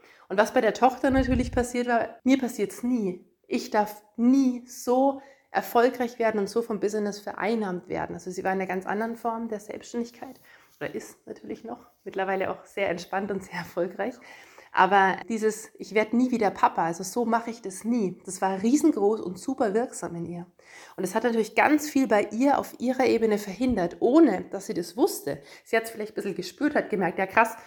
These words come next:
irgendwas ist da mit meinem Vater“, weil mein Vater, das war so und so, das kam sehr, sehr schnell.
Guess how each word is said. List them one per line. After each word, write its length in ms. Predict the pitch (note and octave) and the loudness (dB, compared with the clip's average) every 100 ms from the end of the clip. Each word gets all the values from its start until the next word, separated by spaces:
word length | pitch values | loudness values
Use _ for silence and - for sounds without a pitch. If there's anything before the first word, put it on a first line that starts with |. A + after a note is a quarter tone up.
| - _ _ | -20 _ _
irgendwas 260 | A#3 A3+ | -2 -2
ist 160 | - - | -6 -4
da 60 | A3 | -4
mit 160 | G#3 | 0
meinem 160 | F#3 E3+ | 0 0
Vater“, 420 | E3+ - D4+ G#3+ | 2 2 4 2
weil 120 | F#3 | 0
mein 180 | G3+ F#3 | -2 -4
Vater, 320 | - G3 A3+ | -2 -2 0
das 180 | G3 F#3+ | -2 -4
war 140 | G3 | -6
so 280 | F3+ - C#4 | -8 0 2
und 140 | A3 F#3 | 2 -2
so, 140 | E3+ | -4
das 160 | E3+ - | -8 -10
kam 240 | G3 F#3+ | -8 -6
sehr, 160 | F#3+ F#3+ | -4 -4
sehr 100 | F#3 | -6
schnell. 400 | - F3+ G3+ | -4 -4 -4